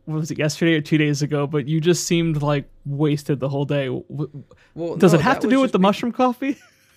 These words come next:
Speaker 2: No, you just don't respond to my texts in a timely manner, so I just make things weird.
Speaker 1: <laughs>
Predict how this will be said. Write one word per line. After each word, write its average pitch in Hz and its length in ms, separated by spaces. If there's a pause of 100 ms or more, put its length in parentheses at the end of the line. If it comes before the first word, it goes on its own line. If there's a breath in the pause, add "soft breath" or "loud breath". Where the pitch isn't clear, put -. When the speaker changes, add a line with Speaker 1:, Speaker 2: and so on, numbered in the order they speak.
(140)
Speaker 2:
No, 170 440 (100)
you 185 160
just 320 240
don't 214 240
respond 185 460
to 185 80
my 165 140
texts 185 380
in 139 80
a 131 60
timely 143 300
manner, 135 360
so 127 200
I 120 80
just 131 160
make 131 280
things 135 240
weird. 123 520
Speaker 1:
<laughs> - 60